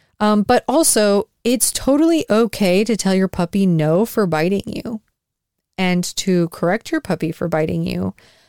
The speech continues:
I get a lot of people who have, like, full-blown adult dogs, like, grabbing them and biting them because they never disrupted that behavior in puppyhood.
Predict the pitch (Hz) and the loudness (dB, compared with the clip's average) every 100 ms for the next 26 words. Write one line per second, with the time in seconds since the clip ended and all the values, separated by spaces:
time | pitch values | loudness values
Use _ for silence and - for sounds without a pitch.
0 | _ - 185 196 214 277 302 220 208 233 | _ -6 -2 0 0 2 2 2 0 -2
1 | - 180 - 269 302 220 208 196 190 185 | -4 -2 0 2 2 2 2 2 2 0
2 | 180 180 170 165 - _ _ _ _ _ | -2 0 0 0 -4 _ _ _ _ _
3 | _ - - 208 208 214 214 202 196 190 | _ -12 0 2 4 4 4 4 4 4
4 | 190 190 190 - 175 180 175 - 190 175 | 4 4 2 0 0 2 2 2 0 2
5 | 156 156 170 - - 165 160 - - 170 | 2 0 -2 -6 -2 -2 -2 -6 -2 0
6 | 175 170 180 180 170 165 156 151 147 143 | 2 2 0 2 2 2 2 0 0 -2
7 | 151 - 160 160 - 156 180 220 185 165 | -2 0 0 -2 -4 -2 0 2 2 2
8 | 156 151 151 156 175 165 160 160 156 156 | 0 0 -2 -2 -2 0 0 2 0 0
9 | 160 160 170 - 151 - 160 156 156 160 | 0 0 -2 -2 -2 0 -2 0 -2 -2
10 | 160 156 160 151 147 156 160 202 254 262 | 0 0 0 -2 -2 -4 -2 0 0 0
11 | 277 | -2